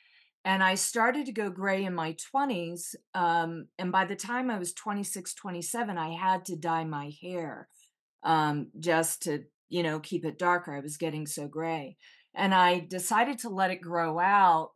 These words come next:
um, in my early forties, and it was very salt and pepper. My agents thought, "You're gonna get a ton of work." And I didn't, because in casting, their feeling was if I had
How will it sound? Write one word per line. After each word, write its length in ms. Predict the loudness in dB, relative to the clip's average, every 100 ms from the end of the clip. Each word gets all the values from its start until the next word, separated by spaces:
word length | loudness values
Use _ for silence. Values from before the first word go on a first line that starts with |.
| _
um, 380 | -8 -4 -4 -4
in 140 | -6 -2
my 200 | -2 0
early 320 | -2 -2 -6
forties, 600 | -6 0 2 2 0 0
and 80 | -4
it 20 |
was 120 | -8
very 420 | -6 0 2 2
salt 400 | 0 0 0 0
and 120 | -4 -6
pepper. 440 | -2 -2 -2 -6
My 180 | -4 -2
agents 460 | -2 -2 -6 -6
thought, 260 | 0 0 0
"You're 120 | -4
gonna 200 | -2 -4
get 160 | -2 -2
a 60 | -4
ton 280 | -6 -8
of 120 | -6 -4
work." 440 | 0 0 -2 -8 _ -20 -20 _ _ -2
And 140 | 2
I 160 | 2 2
didn't, 680 | -4 -4 -2 0 -2 -4 -6 -6
because 720 | -4 -2 4 6 6 4 0
in 220 | -6 -6
casting, 1080 | -8 -4 -2 -2 -4 -4 -4 -2 -2 -2 -6 -10 _ _ _ 0
their 260 | 6 6 6
feeling 540 | 0 0 2 0 0
was 400 | 2 2 2 -4
if 160 | -4 -2
I 140 | 0
had 360 | 2 4 2